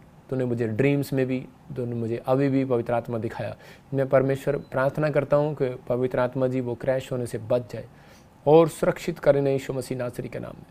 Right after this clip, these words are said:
परमेश्वर तू दया कर, पवित्र आत्मा तेरी सफलता और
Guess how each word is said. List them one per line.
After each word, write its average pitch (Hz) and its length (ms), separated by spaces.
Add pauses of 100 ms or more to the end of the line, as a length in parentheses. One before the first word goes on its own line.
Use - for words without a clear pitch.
(440)
परमेश्वर 135 340
तू 139 140
दया 139 280
कर, 139 160
पवित्र 139 300
आत्मा 135 280
तेरी 127 220
सफलता 135 560 (680)
और 151 420